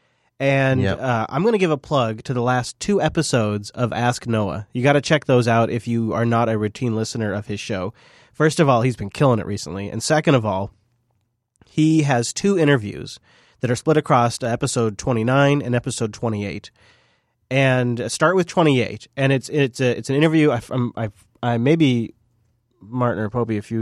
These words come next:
Speaker 1: know the name of the developer that Noah was interviewing, but
Speaker 2: It's
Speaker 1: it's
Speaker 2: Jerry Boland.
Speaker 1: Thank you. He had a great interview with Jerry, and it, it talks a lot about, uh, Canonical's thoughts around Wayland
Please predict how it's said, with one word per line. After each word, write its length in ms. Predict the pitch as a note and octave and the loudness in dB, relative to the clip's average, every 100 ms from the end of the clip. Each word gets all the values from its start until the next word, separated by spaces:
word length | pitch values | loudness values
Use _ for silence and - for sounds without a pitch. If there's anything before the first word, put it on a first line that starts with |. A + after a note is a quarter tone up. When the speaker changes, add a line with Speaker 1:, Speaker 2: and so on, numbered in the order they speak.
| A2 | -4
Speaker 1:
know 320 | G2+ A2+ G#2+ | 0 0 0
the 120 | G#2 | 0
name 320 | A2 A2+ A2+ | 0 2 2
of 120 | A2 | 0
the 80 | G2+ | -2
developer 540 | G#2 G#2+ G#2+ G#2+ G#2 G2+ | -2 0 0 0 -2 -2
that 200 | G#2 A#2 | -4 -2
Noah 280 | A2 G#2+ | -2 0
was 240 | G#2 G#2 G2 | 0 -2 -2
interviewing, 480 | A#2 G#2+ G#2+ G#2 G#2 | -2 -2 -2 -4 -4
but 160 | G#2 - - - - | -6 -8 -20 -10 0
Speaker 2:
It's 120 | D3 | 2
Speaker 1:
it's 180 | C3+ - | 2 -2
Speaker 2:
Jerry 340 | - G2 F#2 | -2 0 0
Boland. 580 | F2+ F2 E2 D#2+ D#2+ - | 0 0 0 -2 -4 -4
Speaker 1:
Thank 240 | - D#3 C3 | -2 0 -2
you. 140 | G#2 - _ _ _ | -12 -16 _ _ _
He 100 | - | -2
had 100 | E3 | 0
a 40 | D3+ | 0
great 440 | A#2+ C#3 D#3 D#3 | 0 0 2 2
interview 320 | D3+ C#3+ A#2+ | 2 0 0
with 100 | A#2 | -4
Jerry, 460 | A2+ A#2 F#2+ F#2 - - | -4 -6 -6 -10 -14 -2
and 420 | C#3 C3+ B2 A#2 | 2 2 2 0
it, 180 | C3 A#2+ - | -2 -4 -4
it 160 | C#3+ | -4
talks 260 | - C3 - | -2 -4 -2
a 40 | |
lot 220 | B2 C3 | 2 4
about, 360 | C3 A2+ G2+ F2+ - | 4 2 0 -4 -6
uh, 320 | A2 F#2 D2+ B1+ B2+ _ - | -6 -4 -6 -10 -18 _ -4
Canonical's 560 | C3 B2+ B2 A2+ G2+ | 0 2 0 -4 -6
thoughts 280 | - A2+ G#2+ | -2 -2 -2
around 220 | G#2+ F#2+ | -4 -4
Wayland 640 | G#2+ C#3+ D3+ D3+ D3 D3 | -2 2 2 2 2 -2